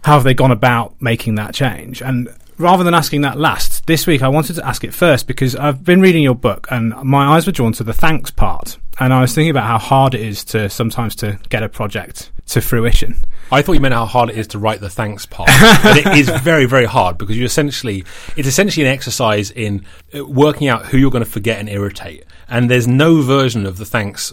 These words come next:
Speaker 2: column. Either you write sixty-four pages of thank you, so everyone you've ever met is included, or you write three pages, and then you just know that all that happens is kind of the sly resentment of people who weren't thanked when they should have been. And I'm sure we've missed four or five people, and actually,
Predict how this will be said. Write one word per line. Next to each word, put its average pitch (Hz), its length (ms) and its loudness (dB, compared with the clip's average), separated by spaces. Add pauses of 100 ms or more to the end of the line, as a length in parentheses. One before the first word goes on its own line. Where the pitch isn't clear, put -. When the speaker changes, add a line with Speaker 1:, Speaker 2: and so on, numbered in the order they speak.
(120)
Speaker 2:
column. 104 280 -4
Either 151 220 2
you 135 160 0
write 101 200 -2
sixty-four - 440 -10
pages 101 380 4
of 90 80 -4
thank 98 300 -6
you, 95 100 -8
so 101 180 -10
everyone 107 260 -4
you've 98 120 -6
ever 92 160 -8
met 98 180 -8
is 92 120 -12
included, 92 380 -14 (400)
or 151 120 4
you 156 100 6
write 120 200 2
three 160 240 0
pages, 95 480 2
and 107 100 -2
then 107 100 0
you 107 120 -4
just 107 160 -4
know 120 200 0
that 104 160 -2
all 123 140 0
that 117 80 0
happens 107 320 -4
is 95 100 -6
kind 101 160 -6
of 98 60 -6
the 98 60 -8
sly 110 300 -2
resentment 101 440 -2
of 90 60 -14
people 107 180 -4
who 104 140 0
weren't 101 260 -4
thanked 98 260 -8
when 95 120 -8
they 92 80 -10
should 104 140 -6
have 92 100 -8
been. 80 200 -14 (220)
And 117 80 0
I'm 120 80 4
sure 143 200 2
we've 113 180 0
missed 101 160 -6
four 98 160 -6
or 90 40 -8
five 95 220 -6
people, 101 240 4
and 101 100 8
actually, 107 380 -6